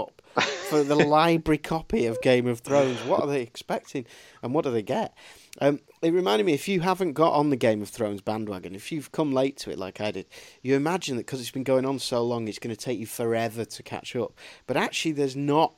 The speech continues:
Speaker 1: loads of
Speaker 2: Mm.
Speaker 1: episodes every series.
Speaker 2: No, not at all.
Speaker 1: You'll get through it quite quickly and realise that actually it's not that far.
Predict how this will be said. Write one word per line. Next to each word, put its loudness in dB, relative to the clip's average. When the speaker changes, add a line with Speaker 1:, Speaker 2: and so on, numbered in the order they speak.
Speaker 1:
loads 0
of -6
Speaker 2:
Mm. 0
Speaker 1:
episodes -2
every -4
series. -2
Speaker 2:
No, 6
not 6
at 4
all. 8
Speaker 1:
You'll 2
get 2
through 0
it 2
quite -2
quickly -2
and -2
realise 2
that -6
actually -8
it's -10
not -8
that -6
far. -6